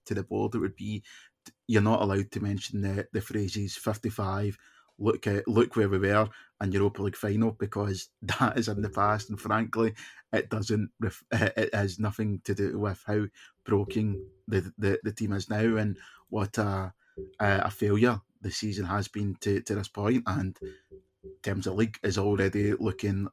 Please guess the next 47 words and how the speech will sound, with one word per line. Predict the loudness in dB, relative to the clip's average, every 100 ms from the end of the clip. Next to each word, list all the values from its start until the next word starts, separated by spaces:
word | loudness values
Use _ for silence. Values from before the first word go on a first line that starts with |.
| -6
like | -4 -2 -2
a, | -2 0 0
a | 0
write-off. | 2 4 2 4
That | 4 4
doesn't | 0 -4 -8 -6
solve | -4 -2 -4 -8 -4
any | 2 4 4 0 -20 -20 _ -8 2
of, | 4 4
uh, | 4 4 2
the | -2
problems | -2 0 0 -2 -4 -10
we, | -6 -6
we | -2
are | -4
facing. | 0 -2 2 2 0 -2 -20 -20 -20 -20 -20 2
You | 8
want | 8
to | 8
talk | 4 4
about | 0 0
themes? | 0 2 4 2 2
Well, | 2 4
the | 4 4
biggest | 4 2 -2
theme | 0 0 -2
for | -2
me | 0 2
is, | 2 0 -4 -4
if | -4 -2
we're |
going | 0 0
to | 0
compare | -4 -2 -2
it | 0
to | -4
last | -4 -4 -4
season | -6 -4 -4 -6 -10
domestically, | -6 -4 -4 -4 -2 -2 -6 -14 0
the | 4
reason | 6 6 2 -2 -2
that | -4 -2
we | -2
didn't | -2 -2 -2
win | 0 0
the | 0
league | -2 -6